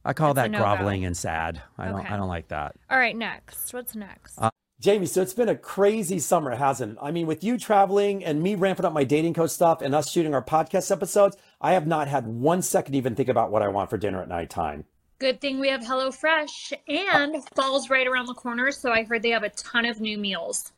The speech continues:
Speaker 1: They got a ton of new meals. You know, skip the trips to the grocery store and count on HelloFresh to make home cooking easy.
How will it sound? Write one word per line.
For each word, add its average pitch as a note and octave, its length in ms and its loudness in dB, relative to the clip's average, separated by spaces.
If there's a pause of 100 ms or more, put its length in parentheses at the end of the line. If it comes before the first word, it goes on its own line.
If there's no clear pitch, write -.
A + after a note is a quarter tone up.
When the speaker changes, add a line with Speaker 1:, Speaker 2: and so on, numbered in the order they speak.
(140)
Speaker 1:
They D#3+ 100 0
got E3+ 120 6
a E3+ 40 0
ton G3 240 0
of G#3 60 4
new F3+ 100 2
meals. D3 380 2
You D#3 80 0
know, C3 80 2
skip - 280 0
the G#3 60 0
trips F#3 320 0
to F3+ 60 0
the E3+ 100 2
grocery C#3+ 320 4
store C#3+ 220 0
and B2+ 120 -2
count E3+ 220 -4
on D#3+ 140 -2
HelloFresh D3 460 2
to C3 80 -2
make A#2+ 180 -4
home E3 220 -2
cooking D3 320 0
easy. B2 440 0